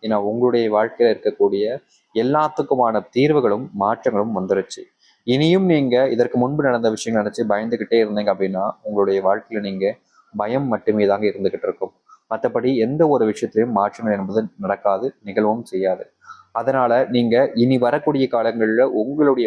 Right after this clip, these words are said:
முருகப்பெருமானை நினைச்சு தைரியமா இருந்தாலே போதுங்க. மிகப்பெரிய அளவிலான நன்மைகளையும் மாற்றத்தையும் நீங்கள் சந்திக்க முடியும்.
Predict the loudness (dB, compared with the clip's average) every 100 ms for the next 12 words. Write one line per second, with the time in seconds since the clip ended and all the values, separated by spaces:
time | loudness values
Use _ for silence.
0 | -2 -2 -2 0 0 0 -2 -4 -8 -6
1 | -4 0 0 0 0 -2 0 0 0 -2
2 | -4 -2 -8 -8 _ _ _ _ _ -2
3 | 0 0 2 2 2 2 2 0 -2 -6
4 | -6 -6 -2 0 0 0 -2 _ -2 -2
5 | -2 -2 -2 -2 -4 -6 -8 -10 -12 -12
6 | -10 -8 -8